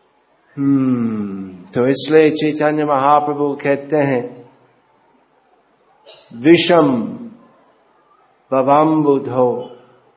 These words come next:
भव का मतलब जन्म मृत्यु, भव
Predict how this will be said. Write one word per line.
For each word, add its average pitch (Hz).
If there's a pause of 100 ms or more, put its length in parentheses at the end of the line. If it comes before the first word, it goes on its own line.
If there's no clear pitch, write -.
(140)
भव 170
का 185
मतलब 190 (2000)
जन्म 165
मृत्यु, 139 (1000)
भव 160